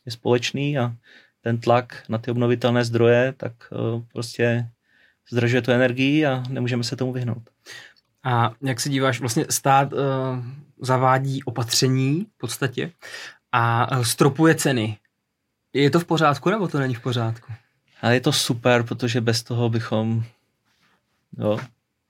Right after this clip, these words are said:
Speaker 1: ne-, nechci říkat konec, ale, eh, bylo by to hrozně těžké jako pro, pro obyvatele, kdyby tohle stát neudělal. Takže já jednoznačně to podporuju. Eh, ty, ty růsty cenové by byly několikanásobné.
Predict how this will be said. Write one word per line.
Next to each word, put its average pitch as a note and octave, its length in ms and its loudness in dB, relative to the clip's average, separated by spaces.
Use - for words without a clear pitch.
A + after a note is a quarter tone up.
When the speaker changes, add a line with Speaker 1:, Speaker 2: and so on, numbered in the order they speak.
Speaker 1:
ne-, - 140 -10
nechci A2+ 320 0
říkat A#2+ 360 2
konec, B2+ 440 4
ale, A#2 300 4
eh, A2 140 4
bylo A#2 180 4
by A#2+ 100 2
to A#2+ 120 4
hrozně A#2+ 260 2
těžké A#2+ 380 0
jako A2 240 0
pro, G#2+ 420 2
pro G#2+ 180 -2
obyvatele, G#2+ 520 2
kdyby A2 200 0
tohle A2 220 -2
stát A2 220 -2
neudělal. A2 360 0
Takže - 220 -4
já A2 220 4
jednoznačně A#2 500 2
to B2 100 0
podporuju. A#2 640 0
Eh, G#2+ 360 -2
ty, A2 220 -2
ty A2+ 440 4
růsty A#2 380 2
cenové A#2 420 2
by A2+ 100 2
byly A2+ 180 4
několikanásobné. A2+ 920 -2